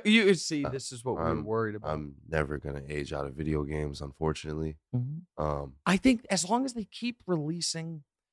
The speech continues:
Speaker 1: new systems, I feel like, and the systems keep, g-, guess, guess, you know what? How about this?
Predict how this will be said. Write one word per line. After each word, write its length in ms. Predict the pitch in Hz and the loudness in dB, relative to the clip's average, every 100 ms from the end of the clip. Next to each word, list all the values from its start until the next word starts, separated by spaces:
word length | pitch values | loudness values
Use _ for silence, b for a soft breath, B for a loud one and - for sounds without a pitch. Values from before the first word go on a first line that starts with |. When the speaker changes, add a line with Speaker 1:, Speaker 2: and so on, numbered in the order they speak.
| _ | _
Speaker 1:
new 240 | 139 160 156 | 2 2 2
systems, 840 | - 170 175 - 135 165 185 - _ _ _ _ | 0 -2 -4 -2 -2 -4 -8 -12 _ _ _ _
I 120 | 156 151 | 4 4
feel 360 | - 180 190 | 2 2 4
like, 280 | 170 147 160 _ _ _ _ | 4 2 0 _ _ _ _
and 160 | 165 160 | 4 6
the 60 | 147 | 6
systems 540 | - 190 - 180 160 | 4 2 2 -2 -6
keep, 240 | - 180 - | -6 -10 -4
g-, 120 | 185 | -6
guess, 300 | - 208 - | 2 2 2
guess, 300 | - 233 - _ - | 2 2 2 _ 4
you 100 | 196 | 10
know 100 | 233 | 12
what? 200 | 247 233 | 10 8
How 140 | 202 | 4
about 200 | 196 185 | 4 4
this? 240 | 117 - | 0 -8